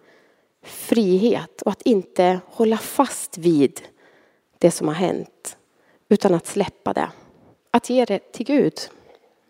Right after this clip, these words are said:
Att bekräfta att någon har gjort fel mot mig, men jag ställer inte personen till svars för det från och med nu. Att förlåta är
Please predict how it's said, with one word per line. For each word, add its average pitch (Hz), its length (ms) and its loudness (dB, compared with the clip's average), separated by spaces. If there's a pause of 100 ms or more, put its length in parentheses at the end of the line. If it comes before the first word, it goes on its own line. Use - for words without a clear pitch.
(960)
Att - 160 0
bekräfta 330 640 4
att 269 120 -2
någon 339 300 2
har 349 60 4
gjort 294 180 0
fel 185 280 2
mot 185 180 0
mig, 202 340 2 (880)
men 226 120 2
jag 254 100 2
ställer 269 360 2
inte 196 200 2
personen 175 480 4
till 165 140 -4
svars - 600 -2
för - 180 2
det 156 260 2 (480)
från 73 240 0
och 78 60 0
med - 80 0
nu. 78 220 -4 (1800)
Att 220 120 -2
förlåta 254 480 2
är 156 260 2